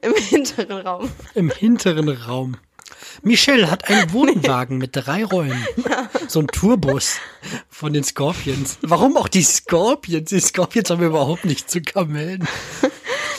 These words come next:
Speaker 1: Nee, aber auf jeden Fall im hinteren Raum
Speaker 2: Okay.
Speaker 1: meines Fahrzeugs <laughs> ist dann mein
Speaker 2: Ja.
Speaker 1: Handy irgendwo in der Tasche oder im Rucksack oder so.
Speaker 2: Meinst du so auf der Rückbank?
Speaker 1: Genau, auf der Rückbank. Danke, das ist ein
Speaker 2: Ah.
Speaker 1: gutes Wort.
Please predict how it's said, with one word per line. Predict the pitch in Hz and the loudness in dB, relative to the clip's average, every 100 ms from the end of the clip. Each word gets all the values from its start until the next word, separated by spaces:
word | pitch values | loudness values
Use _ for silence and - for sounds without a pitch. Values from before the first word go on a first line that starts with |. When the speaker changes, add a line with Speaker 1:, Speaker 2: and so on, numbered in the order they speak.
| 403 285 | -6 0
Speaker 1:
Nee, | 254 | 2
aber | - 202 | 2 0
auf | - | 0
jeden | 269 | -2
Fall | 330 254 | -2 -2
im | 262 | -2
hinteren | 285 466 359 233 | -2 -2 0 0
Raum | 196 180 | 2 2
Speaker 2:
Okay. | 190 | 2
Speaker 1:
meines | 185 190 - | 0 -2 -2
Fahrzeugs | 269 - 269 202 349 - - - 349 - | -4 -2 -2 -2 -4 -6 -10 -16 -10 -8
<laughs> | - - - - - | -4 -2 0 -2 -2
ist | 254 247 | 0 0
dann | 220 | 0
mein | 208 | 0
Speaker 2:
Ja. | - | 0
Speaker 1:
Handy | 226 233 | 0 -2
irgendwo | 220 214 220 202 | -2 -2 -2 -4
in | 190 | 0
der | 180 | -2
Tasche | - 262 - 202 | 0 -2 0 0
oder | 175 | 0
im | 175 | 0
Rucksack | 208 - 196 180 | -2 -2 -4 -4
oder | 160 160 | -4 -2
so. | |
Speaker 2:
Meinst | 170 170 | -2 0
du | |
so | 160 175 | 2 2
auf | - | 2
der | 160 | 2
Rückbank? | 208 - 123 123 | 2 -2 -6 -2
Speaker 1:
Genau, | 254 240 175 - | 0 0 0 -2
auf | 294 | -2
der | 269 | -2
Rückbank. | 320 - 208 190 - | -2 0 -2 -2 -4
Danke, | 277 254 | -4 -2
das | 190 | 2
ist | |
ein | 190 | 2
Speaker 2:
Ah. | 220 | 2
Speaker 1:
gutes | 143 | 2
Wort. | 220 - | -2 -4